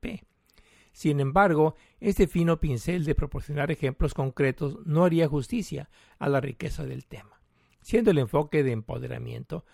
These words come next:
aunque a riesgo de desdibujar el enfoque, proporcionaremos consideraciones generales en la segunda parte del ensayo X Podcast. Básicamente, la era de empoderamiento S diagonal se puede explicar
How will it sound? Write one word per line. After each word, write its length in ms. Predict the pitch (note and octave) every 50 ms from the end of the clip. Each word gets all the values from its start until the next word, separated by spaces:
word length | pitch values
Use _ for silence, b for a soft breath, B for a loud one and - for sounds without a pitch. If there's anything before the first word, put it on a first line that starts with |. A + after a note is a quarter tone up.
| b b b
aunque 320 | A2+ B2 C#3 C#3 - -
a 80 | A#2+ B2
riesgo 460 | A#2+ C3 B2 C#3 C#3+ D3+ D#3 D#3 C#3+
de 240 | A#2+ C3 C3 C3 A3
desdibujar 720 | G3 C#3 B2 A#2 A#2 - - B2 - - - C#3 C3 C3
el 140 | C#3 C3+ C#3+
enfoque, 520 | D3+ C#3 - - A#2+ A#2 A2+ - C3+ C#3+ b b b b b b b b
proporcionaremos 880 | - E3 E3 - - E3+ D3+ - F3+ E3 E3 G3+ A3 A#3+ B3 A#3 G#3+ -
consideraciones 880 | - E3 D3+ - - D3 C3 D3 A#2+ A#2 - - F3 G3+ F3 F3 C#3+ -
generales 640 | - C#3 C3 B2 B2 C#3+ D#3 D3 D3 D3 C#3+ - b b b b b b b b
en 120 | G3 D3+
la 80 | C#3 C#3
segunda 480 | - - C3+ B2 C#3 D3+ D3+ C#3+ - -
parte 300 | - C3+ C3+ - C#3+ C3
del 160 | B2+ A#2 A2
ensayo 520 | A2 A2 - - B2+ A#2+ A#2+ A#2+ A2+ A2+ _ _ _ _
X 380 | - C#3+ C3+ - - C#3+ A#2+ -
Podcast. 560 | - - - - _ - - - - - - - - _ _ _
Básicamente, 800 | - F#3 G#3+ G#3 - F#3+ - - C3+ C#3+ D3 C#3+ - E3 C#3+ C#3+ b b b b b b b
la 180 | - C#3 C#3
era 180 | D#3 F#3+ A3 A#3
de 100 | G3+ F#3+
empoderamiento 680 | E3 D3 C3+ B2+ D3 C#3+ C3 C3 C3+ D3 - C#3+ C3+
S 340 | B2 B2 B2+ - - D3 D3+ G3
diagonal 480 | C3+ C#3 A#2+ B2 A#2+ B2 B2+ D3 F#3 - b b b b b
se 180 | - - D3+
puede 260 | C#3+ - F#3 E3+ F3+ F3+
explicar 580 | E3 - - E3 C3+ - - C#3+ C#3+ D3 -